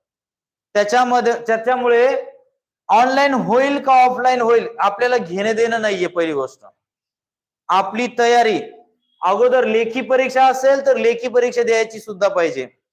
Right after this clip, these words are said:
आणि अगोदर मैदानी असेल तर मैदानी सुद्धा घेण्याची तयारी पाहिजे. म्हणजे दोन्ही बाजूने आपण काय पाहिजे, परफेक्ट पाहिजे,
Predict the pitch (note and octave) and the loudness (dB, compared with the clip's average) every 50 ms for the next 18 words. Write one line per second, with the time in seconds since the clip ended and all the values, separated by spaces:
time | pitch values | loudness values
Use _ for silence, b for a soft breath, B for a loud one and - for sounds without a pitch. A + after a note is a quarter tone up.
0 | _ _ _ _ _ - E3+ F3+ F#3 F#3+ G3 G#3+ A3+ A3+ A#3+ A3+ G#3+ A3 A3+ A3+ | _ _ _ _ _ -8 -4 -2 -2 0 0 0 0 0 0 0 0 0 0 0
1 | A3+ A#3 A#3 A#3 A#3 A#3 A#3 A#3 A#3+ B3 B3 B3 B3 A3+ G#3+ G#3 G3+ G#3+ G3+ G#3 | 0 -2 0 0 -2 -2 -2 0 -2 -2 -2 -2 -2 -4 -2 -2 -2 -2 0 -2
2 | G#3+ G#3+ A3+ G#3+ - G#3 G3 F3 D#3+ F#3+ G3+ G#3 G#3+ A3 G#3 E3+ E3+ E3 E3+ E3+ | -2 -4 -4 -10 -10 -16 -18 -10 -2 0 0 2 2 0 -2 -2 -4 -4 -4 -6
3 | F3+ E3+ F#3+ F#3+ - - E3+ E3 D#3+ E3 E3+ E3 - D#3+ D3+ C#3+ A#2+ G#2+ A2 G#2 | -8 -8 -10 -12 -4 -2 0 0 0 -2 -4 -6 -4 -4 -4 -4 -4 -8 -14 -18
4 | _ _ _ _ _ _ _ _ _ - D#3 D#3+ F3 F3+ D#3 D#3 F3 F#3 F#3+ G#3 | _ _ _ _ _ _ _ _ _ -16 -12 -8 -6 -6 -2 -2 -2 -2 -2 -2
5 | A3 G#3 G#3 G3 G3+ F#3+ G#3 G#3 G3+ G3 F#3+ G3 G#3 G3 F#3 F#3+ F#3+ F#3 F#3+ F3 | -2 0 0 0 0 0 -2 -2 -2 -2 -2 -4 -6 -6 -4 -4 -4 -2 -2 -4
6 | F3 F3 E3 F#3 G3 A3+ A#3 _ _ _ _ _ _ _ - F#3+ F#3 F#3 F#3 F#3 | -2 -2 -2 -2 -4 -4 -4 _ _ _ _ _ _ _ -4 -2 -2 -2 -2 -6
7 | F3 D#3 - D3 - C3+ A#2+ A2+ G2 G#2+ | -8 -8 -8 -10 -6 -6 -6 -6 -8 -12